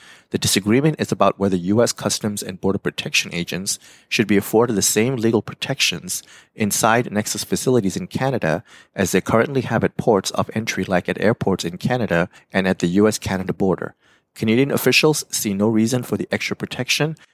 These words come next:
at such offices, while Americans don't see how they can do their job otherwise.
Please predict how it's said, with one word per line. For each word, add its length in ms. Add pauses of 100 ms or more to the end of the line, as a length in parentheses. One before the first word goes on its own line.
(100)
at 100
such 240
offices, 680
while 180
Americans 560
don't 240
see 140
how 180
they 120
can 120
do 140
their 100
job 340
otherwise. 580